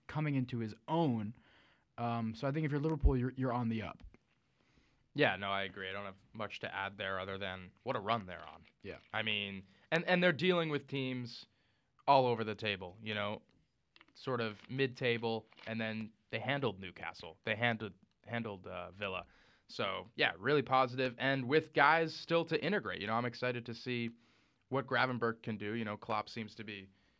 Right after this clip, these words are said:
Speaker 2: giving him time to sort of settle in off the bench. Gakpo off the bench. I mean, this
Speaker 1: Yeah.
Speaker 2: is a deep
Speaker 1: Deep team.
Speaker 2: attack and, and a deeper, a much deeper midfield, too. We didn't
Speaker 1: Yep.
Speaker 2: even see Endo
Speaker 1: No.
Speaker 2: or Gravenberch start. So Curtis Jones getting minutes.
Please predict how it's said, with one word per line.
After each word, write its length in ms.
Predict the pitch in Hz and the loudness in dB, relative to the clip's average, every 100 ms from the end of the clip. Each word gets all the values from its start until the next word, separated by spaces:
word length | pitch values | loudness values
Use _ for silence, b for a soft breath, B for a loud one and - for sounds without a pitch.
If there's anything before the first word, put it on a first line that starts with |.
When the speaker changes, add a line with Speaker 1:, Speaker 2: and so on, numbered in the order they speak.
| b _ | b _
Speaker 2:
giving 220 | 139 117 | -8 -8
him 240 | 113 127 120 | -4 -4 -2
time 420 | 117 104 98 98 | -2 0 0 -4
to 100 | 98 | -10
sort 200 | - 113 | -8 -8
of 80 | 101 | -8
settle 340 | - 113 98 | -4 -4 -2
in 140 | 107 101 | -4 -4
off 200 | 98 - | -6 -8
the 80 | 101 | -6
bench. 520 | 117 113 104 - - _ | 0 0 0 -6 -10 _
Gakpo 500 | - 110 - - 120 | 0 2 2 0 0
off 200 | 104 110 | 2 -2
the 80 | - | -2
bench. 200 | 110 113 | -6 -4
I 40 | 117 | -4
mean, 180 | 117 101 | -4 -4
this 220 | 107 160 | -4 -2
Speaker 1:
Yeah. 40 | |
Speaker 2:
is 60 | 160 | -2
a 60 | |
deep 400 | 120 - 131 139 135 | -2 -4 -4 -4 -2
Speaker 1:
Deep 220 | 160 - | -2 -2
team. 160 | - 120 | -4 -2
Speaker 2:
attack 460 | 113 135 120 151 | 0 2 4 4
and, 160 | 156 165 - | 0 -2 2
and 140 | 170 | 2
a 40 | |
deeper, 360 | 151 123 196 - | 2 0 -2 -2
a 80 | 123 | 0
much 240 | 147 190 | 0 0
deeper 260 | - 160 151 | -2 -2 0
midfield, 460 | 151 156 196 208 | 0 0 -2 -2
too. 160 | - 190 | -2 -4
We 100 | 202 | -2
didn't 140 | - | -4
Speaker 1:
Yep. 80 | 135 | -4
Speaker 2:
even 60 | 135 | -6
see 220 | - 147 - | -6 -6 -2
Endo 480 | 135 139 139 143 139 | -2 0 0 0 -4
Speaker 1:
No. 140 | 92 92 | -8 -4
Speaker 2:
or 160 | 139 | -2
Gravenberch 580 | 131 135 147 139 135 135 | 2 4 2 0 -4 -4
start. 400 | - - 180 165 | -6 -4 -2 -4
So 280 | - 123 117 | -4 -2 -2
Curtis 280 | 117 131 131 | -2 -2 -4
Jones 420 | - 123 127 127 | -4 -2 -2 -4
getting 260 | 127 131 127 | -4 -4 -2
minutes. 380 | 120 131 127 | -4 -4 -6